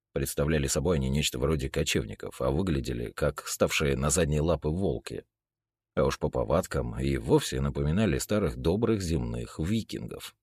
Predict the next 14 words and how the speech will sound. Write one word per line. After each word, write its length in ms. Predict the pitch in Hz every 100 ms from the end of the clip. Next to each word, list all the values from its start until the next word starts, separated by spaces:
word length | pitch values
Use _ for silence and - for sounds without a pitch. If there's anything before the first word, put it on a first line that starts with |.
| _ _ _ _ _ _ _
При 160 | 90 113
этом 200 | 123 95
все 200 | - 107
вышеназванные 720 | 85 - 95 92 76 76 73
государства 640 | 78 78 85 127 - 76
были 240 | 69 90 101
полностью 540 | 82 87 92 110 139
или 100 | 117
практически 720 | 85 73 73 - 131 92 -
полностью 600 | 69 67 60 58 - 57 -
оккупированы 760 | 98 92 98 131 135 117 113 107
теми 400 | - 120 117 107
самыми 540 | - 113 104 101 101
деусами – 720 | 101 113 78 55 - 55 50